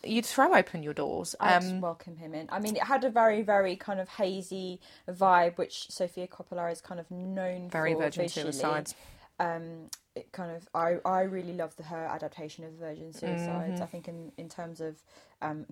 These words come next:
Speaker 2: book adaptations, it's definitely up there as being one of the best, and a lot of that comes down to the kind of atmosphere and the kind of just the overall visual vibe that it, it has. And I thought that The Beguiled had something that was kind of,
Speaker 1: Mm.
Speaker 2: it had that kind of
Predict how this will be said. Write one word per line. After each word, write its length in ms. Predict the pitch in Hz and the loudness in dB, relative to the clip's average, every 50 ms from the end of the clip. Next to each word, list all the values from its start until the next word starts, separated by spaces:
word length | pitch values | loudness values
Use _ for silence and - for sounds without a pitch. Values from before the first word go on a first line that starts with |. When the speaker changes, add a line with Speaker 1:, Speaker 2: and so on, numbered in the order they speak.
| - - | -12 -8
Speaker 2:
book 200 | 170 151 - - - | -8 -8 -8 -8 -10
adaptations, 720 | 156 - - - - - 170 156 - - - 151 156 - | -10 -10 -10 -14 -12 -12 -12 -12 -12 -12 -12 -12 -12 -14
it's 100 | - - | -14 -10
definitely 400 | - 147 - - - 165 - - | -8 -8 -8 -8 -10 -16 -14 -12
up 180 | - - - - | -14 -14 -12 -10
there 140 | 143 151 170 | -10 -8 -8
as 120 | 170 - | -8 -10
being 240 | - 139 156 160 156 | -10 -12 -10 -10 -10
one 160 | 151 147 147 | -10 -10 -10
of 120 | 151 151 - | -12 -14 -16
the 60 | 151 | -16
best, 400 | - - - - - - - - | -10 -10 -10 -10 -10 -12 -16 -12
and 80 | 151 | -10
a 40 | 143 | -8
lot 160 | 147 156 107 | -6 -4 -6
of 100 | 139 - | -6 -6
that 160 | - - - - | -8 -10 -10 -10
comes 260 | - 143 147 151 - | -12 -10 -10 -10 -8
down 240 | - 143 151 151 151 | -8 -8 -8 -8 -10
to 120 | - - - | -12 -14 -12
the 100 | 147 151 | -12 -12
kind 220 | - - 143 139 | -10 -10 -10 -8
of 80 | 143 139 - - | -10 -10 -10 -12
atmosphere 680 | - - _ - 156 - - - - 160 156 151 147 | -14 -14 _ -18 -18 -18 -16 -12 -10 -8 -8 -6 -8
and 140 | 143 147 147 | -8 -8 -10
the 60 | 147 | -12
kind 220 | 151 - - 147 147 | -14 -12 -12 -10 -10
of 120 | 143 143 _ _ _ _ _ _ - _ _ _ _ | -10 -12 _ _ _ _ _ _ -20 _ _ _ _
just 180 | - 160 - - | -16 -10 -4 -4
the 120 | 160 - | -2 -2
overall 400 | 151 151 147 147 - 139 147 151 | -2 -4 -4 -6 -6 -8 -8 -6
visual 420 | 147 151 151 151 - 147 147 143 147 - | -6 -8 -8 -8 -8 -10 -12 -8 -4 -4
vibe 280 | 151 147 143 147 147 - - | -2 -2 -2 -4 -6 -8 -8
that 120 | 151 - - | -8 -6 -6
it, 200 | 143 - - _ _ - | -8 -10 -12 _ _ -14
it 160 | - - - | -14 -14 -14
has. 460 | - - - - 160 147 - - - | -14 -16 -12 -10 -8 -8 -8 -8 -10
And 80 | - 147 | -12 -12
I 60 | 147 | -12
thought 200 | 147 - 156 - - | -10 -12 -12 -12 -14
that 80 | 127 131 | -18 -20
The 80 | - _ | -20 _
Beguiled 360 | - - 147 139 139 139 - - | -12 -8 -8 -8 -8 -8 -12 -12
had 160 | 156 143 - | -14 -14 -14
something 360 | - - - - - - 131 | -14 -16 -14 -14 -14 -14 -10
that 80 | - 180 | -8 -6
was 80 | 175 170 | -6 -6
kind 220 | 165 165 160 156 | -6 -6 -6 -6
of, 60 | 160 160 | -8 -10
Speaker 1:
Mm. 260 | - - - - - | -12 -16 -10 -6 -4
Speaker 2:
it 40 | 175 | 0
had 200 | - 202 196 - | 4 4 4 4
that 160 | 214 - - | 4 0 0
kind 220 | - 202 190 190 185 | 0 -6 -4 -4 -4
of 100 | 180 | -6